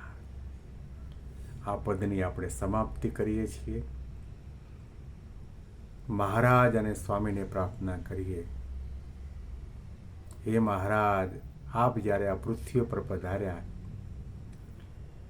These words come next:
તે વખતે પ્રેમાનંદ સ્વામીને આપના માટે જે પ્રેમ હતો,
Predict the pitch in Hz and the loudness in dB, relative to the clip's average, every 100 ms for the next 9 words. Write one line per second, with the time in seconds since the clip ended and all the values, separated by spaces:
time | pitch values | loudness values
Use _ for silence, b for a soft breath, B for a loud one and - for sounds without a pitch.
0 | - - - - - 139 151 151 143 - | -12 -12 -14 -14 4 12 12 12 10 8
1 | 127 123 113 123 139 135 120 117 110 107 | 8 8 6 8 8 8 4 2 2 4
2 | 117 113 104 104 104 117 110 104 95 104 | 6 4 4 2 4 4 6 4 2 2
3 | 95 95 - 113 131 110 95 92 92 90 | 2 2 2 4 6 6 2 0 -2 -2